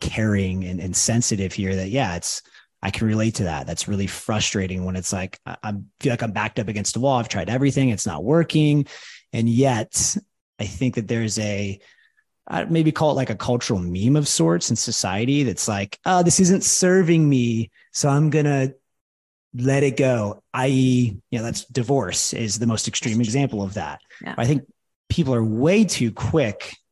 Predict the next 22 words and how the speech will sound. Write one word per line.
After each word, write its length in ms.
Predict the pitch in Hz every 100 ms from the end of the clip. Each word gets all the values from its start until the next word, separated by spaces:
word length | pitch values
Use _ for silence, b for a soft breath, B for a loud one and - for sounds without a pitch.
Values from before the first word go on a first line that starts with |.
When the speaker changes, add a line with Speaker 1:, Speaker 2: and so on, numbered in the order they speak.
| -
Speaker 1:
to 220 | - 110 113 _ _ _ _ _ -
go 240 | 143 143
there. 500 | 123 120 113 - - _ b
It's 100 | -
like, 80 | - -
holy 320 | 247 262 127
shit, 500 | - - - 202 -
that's 280 | 196 214 - _ _
not 360 | - 107 135 190
a 40 |
casual 440 | 123 131 123 107 101
thing 200 | 113 104
to 120 | -
do. 420 | 90 156 107 73 - B B
And 80 | 135
especially 760 | - - 175 - 151 131 110 - b -
if 120 | -
kids 340 | - 117 170
are 100 | 127
involved. 540 | 104 85 78 67 85 - b b b
Speaker 2:
Yeah. 140 | -
Speaker 1:
Like, 140 | 90